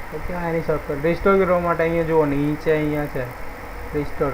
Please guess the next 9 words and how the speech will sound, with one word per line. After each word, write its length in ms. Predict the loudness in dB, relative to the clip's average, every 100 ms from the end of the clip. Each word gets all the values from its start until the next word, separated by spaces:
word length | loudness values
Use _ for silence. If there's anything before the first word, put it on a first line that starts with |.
| -2 -6 -6 -8 -8 -8 -8 -8 -8 -6 -6 -8 -2
એક્સ 260 | 0 2 2
દબાવશો 380 | 4 6 6
એટલે 280 | 4 4 2 2
કલર 240 | 4 4
એક્સચેન્જ 440 | 4 0 -2 0 0
થઈ 120 | -2
જશે, 300 | -2 -4 -6
બ્લેક, 360 | -4 -2 -2 -2
વ્હાઇટ. 200 | -4